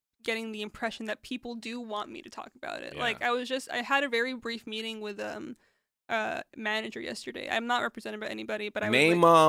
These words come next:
Speaker 2: 'em. I'm just kidding. You don't have
Speaker 1: No,
Speaker 2: to.
Speaker 1: no, no.
Speaker 2: <laughs>
Speaker 1: <laughs> But, uh, but I'm interested in maybe, like,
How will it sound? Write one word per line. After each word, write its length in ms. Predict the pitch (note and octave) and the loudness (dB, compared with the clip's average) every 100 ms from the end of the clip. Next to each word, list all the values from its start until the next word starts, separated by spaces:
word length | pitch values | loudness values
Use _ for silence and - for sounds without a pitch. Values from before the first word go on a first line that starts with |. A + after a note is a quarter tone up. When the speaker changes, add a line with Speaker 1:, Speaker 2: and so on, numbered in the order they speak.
| D#3+ | 8
Speaker 2:
'em. 80 | D#3+ - - - _ | 4 2 -10 -20 _
I'm 120 | E2+ E2 | -10 -10
just 160 | - | -12
kidding. 220 | - - - | -14 -10 -8
You 60 | |
don't 140 | G4 - | -6 -8
have 80 | - | -2
Speaker 1:
No, 120 | D4 | 4
Speaker 2:
to. 240 | D4+ D4+ D4 D#4 | 6 8 6 2
Speaker 1:
no, 20 | |
no. 380 | D4 C#4+ - G4 - | 0 -2 -2 -6 -6
Speaker 2:
<laughs> 280 | A#4 G#4+ D#4 | -4 -4 4
Speaker 1:
<laughs> 20 | |
But, 260 | D4 C#4+ - | 6 6 6
uh, 460 | C4+ B3+ B3 A#3+ - _ _ _ _ - | 6 6 6 0 -6 _ _ _ _ -2
but 140 | B3+ | 2
I'm 140 | C#4 C#4 - | 4 2 -2
interested 400 | D#4+ G4 F4+ C#4+ | 0 2 2 -2
in 80 | B3+ | -2
maybe, 420 | A#3+ A#3 A#3 - - | -2 -2 -4 -6 -6
like, 240 | A#3+ A3 | -2 -2